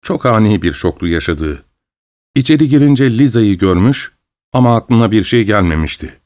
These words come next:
Bizim Liza'mız, bizim kızımız Liza, dedi Pavel Pavlovich gülümseyerek.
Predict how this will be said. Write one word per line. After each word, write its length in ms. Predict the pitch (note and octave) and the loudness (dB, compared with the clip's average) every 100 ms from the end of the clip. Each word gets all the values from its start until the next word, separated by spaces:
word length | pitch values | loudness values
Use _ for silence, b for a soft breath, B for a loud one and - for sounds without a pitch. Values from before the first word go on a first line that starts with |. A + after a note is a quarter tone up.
| _ _ _ _ _ _ _ _ | _ _ _ _ _ _ _ _
Bizim 340 | B2 D3+ F#3+ | -2 2 4
Liza'mız, 560 | E3 C3 B2 A#2 A2+ - _ _ _ _ _ _ _ | 4 2 2 0 0 -6 _ _ _ _ _ _ _
bizim 420 | A#2+ E3 F#3 F#3 | -2 2 2 2
kızımız 500 | - C3 C3+ C3 F#2+ F#2 | 0 2 4 2 0 0
Liza, 420 | C3 G#2 A2+ F2+ _ _ _ _ | 0 0 -4 -8 _ _ _ _
dedi 280 | A2+ G2+ - | 0 0 -2
Pavel 340 | A2+ G#2+ G#2+ | -2 -2 -2
Pavlovich 520 | G2+ G#2+ A2 G#2 G2 | -2 -2 0 0 -2
gülümseyerek. 760 | - G#2 G#2+ - G#2 F#2+ E2 | -2 0 0 0 -2 -2 -8